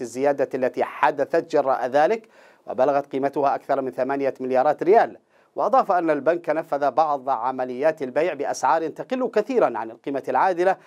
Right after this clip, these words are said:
التي تستحقها، وبلغت قيمتها أكثر من تسعمائة وسبعة عشر مليون ريال، موضحا أن إجمالي المبلغ الذي يتوجب اتخاذ الإجراءات القانونية لاسترداده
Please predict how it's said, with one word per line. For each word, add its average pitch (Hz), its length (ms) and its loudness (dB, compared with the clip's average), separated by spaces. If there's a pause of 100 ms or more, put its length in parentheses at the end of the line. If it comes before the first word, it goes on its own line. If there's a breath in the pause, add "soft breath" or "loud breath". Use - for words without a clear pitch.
(180 loud breath)
التي 190 260 -2
تستحقها، 190 680 0
وبلغت 143 540 0
قيمتها 156 460 -2
أكثر 156 260 -2
من 139 140 -4
تسعمائة 185 500 -4
وسبعة 165 520 2
عشر 143 500 0
مليون 123 400 -4
ريال، 143 340 2 (360 loud breath)
موضحا 214 360 4
أن 175 240 0
إجمالي 143 800 -2
المبلغ 147 640 0 (220)
الذي 110 320 -10
يتوجب 143 600 -2
اتخاذ 160 480 0
الإجراءات 147 600 0
القانونية 147 720 2
لاسترداده 175 880 0